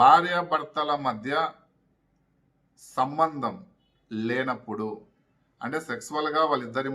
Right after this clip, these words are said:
మధ్య సంబంధం లేనప్పుడు విడాకులు తీసుకోవచ్చు అని చెప్పి సెక్షన్ థర్టీన్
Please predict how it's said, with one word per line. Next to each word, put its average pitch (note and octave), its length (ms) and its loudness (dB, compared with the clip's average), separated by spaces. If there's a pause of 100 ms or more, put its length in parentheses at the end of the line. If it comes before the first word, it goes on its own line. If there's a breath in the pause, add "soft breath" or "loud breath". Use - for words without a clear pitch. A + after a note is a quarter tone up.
మధ్య B2+ 160 -6 (160)
సంబంధం A#2+ 460 -6 (120)
లేనప్పుడు G#2+ 520 -4 (720)
విడాకులు C3 520 0
తీసుకోవచ్చు B2+ 680 -8
అని A#2 160 -6
చెప్పి A#2 260 -6 (340)
సెక్షన్ A2+ 400 -10
థర్టీన్ A2 420 -4